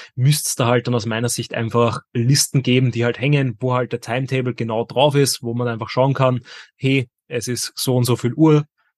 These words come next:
äh, um die und die Uhrzeit ist so circa meine Klasse dran. Ähm,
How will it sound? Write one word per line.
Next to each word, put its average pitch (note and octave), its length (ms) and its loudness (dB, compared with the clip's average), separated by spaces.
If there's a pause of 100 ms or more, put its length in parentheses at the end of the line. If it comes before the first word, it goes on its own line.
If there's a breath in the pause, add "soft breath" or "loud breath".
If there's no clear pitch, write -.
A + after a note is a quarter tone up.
äh, A#2+ 360 4
um A#2 160 -6
die B2+ 200 -2
und A#2+ 120 0
die B2 60 -2
Uhrzeit A#2+ 380 -2
ist B2 120 -6
so - 80 -6
circa C3 320 0
meine A#2 180 0
Klasse C#3+ 300 0
dran. C3 300 0 (380 loud breath)
Ähm, A2+ 440 0